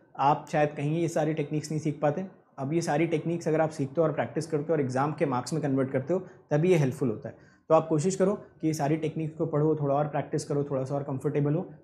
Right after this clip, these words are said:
और signal system आपके लिए ऐसे ही पूरा मज़ेदार रहने वाला है, aptitude based रहने वाला है। यहाँ पे सिर्फ टेक्निक के भरोसे पूरा पढ़ेंगे last तक ना, Z transform तक भी,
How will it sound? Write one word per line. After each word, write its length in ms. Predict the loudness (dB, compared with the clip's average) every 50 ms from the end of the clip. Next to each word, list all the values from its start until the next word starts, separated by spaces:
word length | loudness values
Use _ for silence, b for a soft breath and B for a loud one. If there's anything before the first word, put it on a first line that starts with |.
| -8
और 60 | -8
signal 320 | -4 -2 -2 0 0 0 -2
system 260 | -2 -4 -4 -2 -2
आपके 260 | -2 -2 -2 -2 0
लिए 100 | 0 2
ऐसे 180 | 2 0 0 -2
ही 60 | 0
पूरा 140 | 0 0 2
मज़ेदार 420 | 2 2 0 2 2 2 2 2 0
रहने 220 | -2 -4 -2 0
वाला 200 | 0 0 0 0
है, 100 | -2 -6 -8 -10
aptitude 440 | -10 -6 -4 -4 -2 -2 -2 0 0
based 240 | 0 -2 -2 -2 -4
रहने 160 | -2 -2 0
वाला 160 | 0 -2 -4
है। 220 | -6 -8 -14 -20 -20 _ -6 -4
यहाँ 140 | -2 -2
पे 120 | 0 -2 -2
सिर्फ 260 | 2 2 2 2 2
टेक्निक 400 | 0 -2 0 0 -2 -2 -2 -4
के 60 | -4 -2
भरोसे 320 | -2 0 -2 -2 -2 -4
पूरा 340 | -4 -2 0 2 4 4 4
पढ़ेंगे 340 | 4 2 0 -2 -2 -2 0
last 300 | 0 0 0 -2 -4 -10
तक 60 | -14
ना, 140 | -12 -10 -6
Z 220 | -2 0 0 0
transform 400 | 0 0 -2 -4 -4 -6 -6 -6
तक 100 | -4 -4 -2
भी, 160 | -2 -2 -2